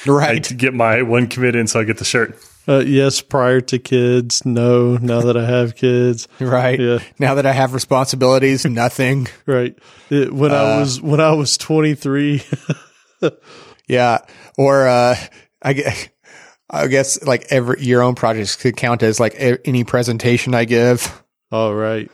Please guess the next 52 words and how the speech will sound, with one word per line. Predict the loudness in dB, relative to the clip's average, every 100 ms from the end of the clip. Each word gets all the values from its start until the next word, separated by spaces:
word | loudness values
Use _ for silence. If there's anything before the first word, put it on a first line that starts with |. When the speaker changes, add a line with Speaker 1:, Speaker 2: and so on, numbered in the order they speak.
| _ _ -12
Speaker 3:
right. | -10 -8 -10 -18 -20 _
Speaker 1:
All | -2 0
right. | 0 -4 -8 _ _ _ _ -2
Well, | 2 4 4 2 -4 _ _ _ _ _ -8
uh, | -4 -2
do | -2 0
you |
wanna | 2 2
read | 2
this | 0 0
one, | 0
Joe, | 0 2
or | 2
do |
you | 0
want | 0
me | -2
to? | -4 -6 -10 _ _ _ _ _ _ _ _ _ -8
Speaker 2:
Um, | 0 2 2 0 -2
sure, | 0 2 2
I |
could | 0 -2
do | -2
it. | -4 -8 -14
Speaker 1:
Uh, | -12 -12 -18 _ -8
okay. | -6 -6 -10 _ -6
Speaker 2:
Uh, | -6 -6 -8
we | -2
love | 0 2
these | 2 0
surveys, | 0 0 0
by | 0
the |
way. | 0 0
We | 0
always | 0 0
get | -2 -6 -4
so | -4 -4
much | 0
out | 0 0
of |
it, | 0
and | 0 -2
it's | -2
always | -2 -2 -4
surprising | -4 -4 -4 -6
to |
me. | -8 -10 -12 -20 -20 -20 _ _ -10
Um, | -8 -4
so | -2
thank | 0 -2 -2
you. | -4